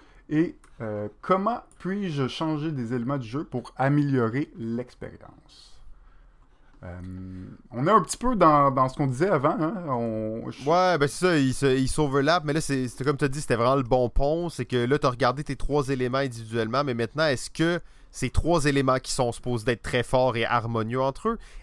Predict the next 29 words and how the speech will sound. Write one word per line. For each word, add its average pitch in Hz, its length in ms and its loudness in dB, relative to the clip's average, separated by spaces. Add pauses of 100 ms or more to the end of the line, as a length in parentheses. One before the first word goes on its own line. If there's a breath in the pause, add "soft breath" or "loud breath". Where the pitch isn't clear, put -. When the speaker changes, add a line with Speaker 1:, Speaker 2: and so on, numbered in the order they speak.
Speaker 2:
est-ce 117 200 0
qu'ils 151 240 -4
s'harmonisent 135 760 0
avec 117 220 0
l'expérience 120 580 -4
que 113 80 -8
tu - 140 -12
veux 104 120 -4
donner ? 90 280 -4 (720 soft breath)
Speaker 1:
Exactement. 131 380 -4 (160)
Donc, 120 200 -6
c'est 147 120 2
un, 131 120 0 (360 loud breath)
c'est 139 80 0
un 131 40 2
peu, 165 340 10
euh, 131 440 6
la 131 160 0
suite - 360 -4
logique, 135 460 -4
là, 123 260 -2
à 104 160 -6 (100)
où 131 120 -6
on 117 140 -6
était 113 160 -6
rendu. 110 380 -8
Donc 107 200 -14
ça, 110 140 -16
je - 80 -20